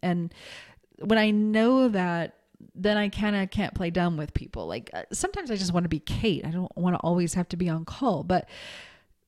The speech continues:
sometimes people reach out, like, if they're wanting to talk to you about Spain and they know you speak Spanish, they're expecting you to speak Spanish. Do you know what I mean? So,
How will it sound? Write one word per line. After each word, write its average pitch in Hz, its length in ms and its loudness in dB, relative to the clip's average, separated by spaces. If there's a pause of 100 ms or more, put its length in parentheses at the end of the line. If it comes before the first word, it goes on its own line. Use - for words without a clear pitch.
(120)
sometimes 320 380 0
people 226 300 4
reach 220 300 0
out, 254 240 2
like, 220 180 2
if 202 360 0
they're 208 280 6
wanting 208 400 4
to 208 100 2
talk - 280 0
to 214 100 0
you 196 120 6
about 175 280 2
Spain 240 520 4
and 185 120 4
they 185 80 4
know 185 120 4
you 180 140 4
speak - 240 -2
Spanish, 214 560 4
they're 180 160 6
expecting 175 520 0
you 170 140 0
to 160 80 -6
speak - 260 -6
Spanish. - 720 -2
Do 214 60 -6
you 214 60 -2
know 233 60 2
what 214 80 2
I 202 40 2
mean? 185 300 0
So, 180 280 -4